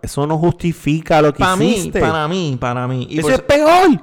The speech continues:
Speaker 2: Y para, exacto, para mí lo que estás diciendo es como que él, como que él está, "Mira, yo dije, yo dije esto y lo dije,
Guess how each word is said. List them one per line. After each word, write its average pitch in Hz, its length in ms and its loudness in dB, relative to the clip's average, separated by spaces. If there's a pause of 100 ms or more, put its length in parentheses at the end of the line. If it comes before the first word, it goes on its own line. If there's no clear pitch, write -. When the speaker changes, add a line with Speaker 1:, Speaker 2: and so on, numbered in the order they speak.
Speaker 2:
Y 165 140 -2
para, 160 280 -2
exacto, 147 380 -6
para 156 240 0
mí 190 120 -2
lo 214 120 0
que 165 80 -2
estás 160 180 -6
diciendo 196 480 -4
es 151 320 -2
como 143 280 -4
que 135 400 -8 (640)
él, 156 320 -4 (140)
como 151 240 -4
que 143 160 -2
él 147 80 -2
está, 156 340 -2
"Mira, 185 180 -2
yo 175 120 0
dije, 160 460 -4
yo 147 140 -4
dije 175 320 0
esto 202 160 -6
y 226 40 -4
lo 202 140 2
dije, 151 520 -2